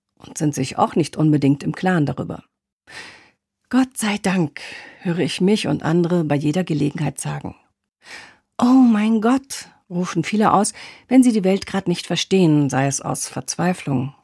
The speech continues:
oder Begeisterung. „Dann mach es halt in Gottes Namen“,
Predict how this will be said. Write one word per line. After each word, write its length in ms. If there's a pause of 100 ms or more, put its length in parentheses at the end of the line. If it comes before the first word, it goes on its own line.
oder 120
Begeisterung. 640 (1040)
„Dann 440
mach 220
es 180
halt 280
in 260
Gottes 360
Namen“, 400